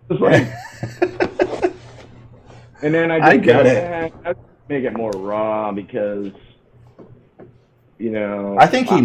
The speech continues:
Speaker 2: nailed
Speaker 1: like
Speaker 2: it on the last record, though. I think he really
Speaker 1: Oh.
Speaker 2: nailed it.
Speaker 1: Yeah, yeah, absolutely. It was, like, sort of, like, thing where going into it, he knew I didn't want it, like,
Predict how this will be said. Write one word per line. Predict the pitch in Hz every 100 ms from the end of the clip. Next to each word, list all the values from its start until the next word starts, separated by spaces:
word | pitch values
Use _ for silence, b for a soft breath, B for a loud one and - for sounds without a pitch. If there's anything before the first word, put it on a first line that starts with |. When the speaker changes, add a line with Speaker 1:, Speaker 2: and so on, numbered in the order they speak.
| 113
Speaker 2:
nailed | - 135
Speaker 1:
like | 135
Speaker 2:
it | 107
on | 104
the | 90
last | 87 80 -
record, | 85 78 80
though. | 80 73
I | 82
think | 110 123
he | 107
really | 92 90 156
Speaker 1:
Oh. | 131
Speaker 2:
nailed | 92 104 82
it. | 73 - - _ _ _ _ _ _ -
Speaker 1:
Yeah, | 143 139 113
yeah, | 104 107 104 101
absolutely. | 101 - 101 95 90 - _
It | 110
was, | 110
like, | 123 117 - _ _ _ _ _ _ _ _ _ -
sort | 180 156
of, | 123
like, | 131 120 - - _ _ _ _ _ -
thing | 143 135 131
where | 120 117 117 113 113 - _ _ _ _ _ _ _ _ _ - 110
going | 156 160 147
into | 147 143 131
it, | 120 -
he | 117 120
knew | 117 123 131 127 127 117 _ _ _ _ _ _ _ _ _ _
I | 113
didn't | 113 127 117
want | 113 117
it, | 107
like, | 95 90